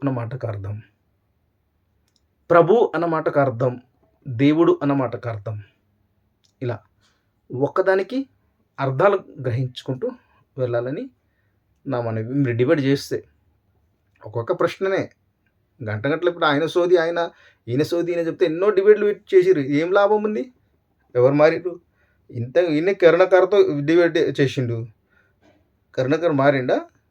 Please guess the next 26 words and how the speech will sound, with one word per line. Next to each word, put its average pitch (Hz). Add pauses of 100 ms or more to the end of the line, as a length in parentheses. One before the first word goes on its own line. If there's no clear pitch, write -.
(220)
కరుణాకర్ 160 (840)
చెప్తే, 139 (520)
ఆ, 127 (540)
ఈయన 151
దేవు-, 147
కరుణాకర్ 147
చెప్పే 151
దేవుడిని 147
ఈయన 131
ఒప్పుకున్నాడా? 151
ఈయన 202
చెప్పే 190
దేవుడిని 190
కరుణ-, 180
ఆయన 170
ఒప్పుకున్నాడా? 170 (380)
ఒప్పుకోలేదు 202
కదా. 151
ఆయన 135
సోది 135
ఆయన 117
చెప్పిండు, 156
ఈయన 208
సోది 214
ఈయన 175
చెప్పిండు. 117